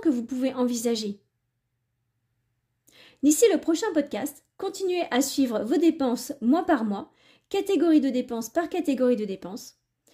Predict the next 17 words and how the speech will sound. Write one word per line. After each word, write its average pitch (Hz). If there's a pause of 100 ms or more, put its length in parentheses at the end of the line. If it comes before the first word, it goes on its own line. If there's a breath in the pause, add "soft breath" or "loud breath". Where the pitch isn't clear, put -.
(300 soft breath)
et 320
faites 427
cette 311
petite 330
analyse 277 (120)
avec 269
ce -
même 339
cheminement 269
de 247
questions 294 (280 soft breath)
que 294
je 269
vous 254
ai 269
proposé 277
aujourd'hui. 226